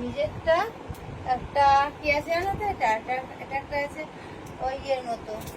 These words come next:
স্কার্টের মতো, যেটা হচ্ছে ঘের ছায়া হয়, ওই ঘের ছায়া। আর তার মধ্যে একটা টপ করে নিয়েছি, আর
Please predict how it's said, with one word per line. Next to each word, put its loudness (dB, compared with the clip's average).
স্কার্টের 0
মতো, -2
যেটা 8
হচ্ছে 4
ঘের 4
ছায়া 2
হয়, 4
ওই -6
ঘের -4
ছায়া। -4
আর -2
তার 2
মধ্যে -4
একটা -2
টপ 2
করে 2
নিয়েছি, 4
আর 2